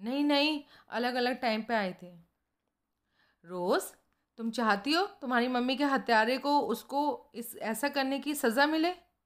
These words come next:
उसने सहमति में सर हिलाया। तो फिर सोच कर बताओ बेटे, क्या कोई ऐसी बात है जो केस से दूर दराज का भी रिश्ता रखती हो, लेकिन तुमने हमें ना बताई हो?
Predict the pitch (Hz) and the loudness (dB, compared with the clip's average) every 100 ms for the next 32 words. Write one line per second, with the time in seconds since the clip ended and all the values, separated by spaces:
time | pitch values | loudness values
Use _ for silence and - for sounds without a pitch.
0 | _ _ _ _ _ _ _ - 220 220 | _ _ _ _ _ _ _ -16 -10 -8
1 | 220 196 190 202 196 196 202 180 180 165 | -4 -4 -4 -4 -6 -6 -8 -10 -10 -12
2 | 165 165 _ _ _ _ 196 196 240 247 | -16 -20 _ _ _ _ -14 -10 -8 -8
3 | - 240 240 285 - 254 214 208 190 190 | -2 4 4 4 0 0 2 2 2 0
4 | 185 226 269 _ - 220 233 262 240 226 | -4 -6 -8 _ -6 0 0 0 0 2
5 | 190 196 202 170 170 202 - 180 254 - | 0 -4 -4 -2 0 -2 -8 -12 -12 -16
6 | _ _ - 254 269 247 226 226 - 202 | _ _ -12 -10 -8 -2 -2 0 -2 0
7 | 233 277 233 220 220 220 240 226 240 233 | 2 2 4 6 4 2 -2 -2 0 0
8 | - 214 185 175 175 160 165 _ _ _ | 0 -2 -2 -6 -16 -18 -20 _ _ _
9 | _ - 208 254 247 233 262 220 202 233 | _ -16 -10 -6 -2 -2 0 2 2 2
10 | 262 254 262 247 262 285 294 | 2 0 0 0 0 -4 -6